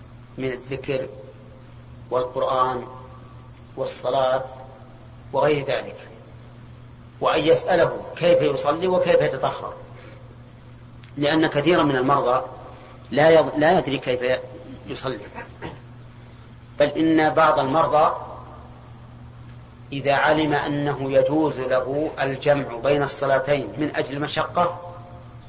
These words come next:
ظن أنه يجوز له القصر، وقد رأينا ذلك،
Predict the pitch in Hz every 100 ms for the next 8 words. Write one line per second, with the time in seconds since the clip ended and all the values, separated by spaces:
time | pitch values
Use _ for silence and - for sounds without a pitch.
0 | - - - - - - - 165 170 156
1 | 156 160 147 156 170 165 135 135 147 -
2 | - - - - - - - - - -
3 | - - - - - - - - - -
4 | - 135 131 139 - - - - - 135
5 | 156 143 135 139 - -